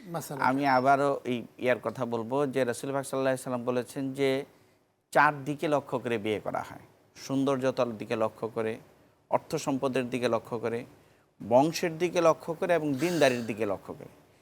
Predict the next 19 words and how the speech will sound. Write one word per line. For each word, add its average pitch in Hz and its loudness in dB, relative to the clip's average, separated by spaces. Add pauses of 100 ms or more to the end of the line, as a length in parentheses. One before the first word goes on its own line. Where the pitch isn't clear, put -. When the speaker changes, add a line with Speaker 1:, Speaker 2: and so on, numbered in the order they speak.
(320)
Speaker 2:
যারা 135 6
দিনদারির 156 0
দিকে 160 -2
লক্ষ্য 151 0
করে 165 -2
বিয়ে 147 0
শাদী 131 -2
করেন 127 2 (880)
তারা 135 8
সফল 160 4
কাম, 98 2
রাসূল 107 -2
পাক 107 2
সাল্লাল্লাহু - -8
আলাইহি 95 -2
সাল্লাম 95 -10
বলেছেন, 135 -4
"ফাসফার 139 6
বিজাতিদ 107 0